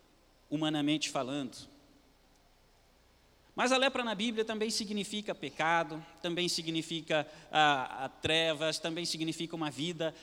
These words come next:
distante de Deus. Né? A lepra também era, um, de certa forma, uma, até um castigo, vamos dizer assim, uma consequência no pecado na vida de muitas pessoas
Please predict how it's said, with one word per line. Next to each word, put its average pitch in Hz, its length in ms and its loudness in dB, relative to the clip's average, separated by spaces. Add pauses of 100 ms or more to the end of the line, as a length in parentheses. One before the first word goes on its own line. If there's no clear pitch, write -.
(140)
distante 156 800 -2 (220)
de 131 160 -6
Deus. 135 640 -4 (1200)
Né? 180 180 -2
A 175 60 2
lepra 233 400 2
também 233 500 -2 (140)
era, 214 420 2 (200)
um, 190 100 -6
de 165 80 -10
certa 226 380 0
forma, 220 580 0 (300)
uma, 202 380 0
até 196 280 0
um 247 80 -2
castigo, 214 720 -2
vamos 180 240 -4
dizer 165 220 -4
assim, 180 180 -4
uma 196 180 -4
consequência 214 840 -4
no 196 100 -4
pecado 180 540 -2
na 170 100 -2
vida 170 240 -6
de 165 80 -8
muitas 175 340 -2
pessoas 160 640 0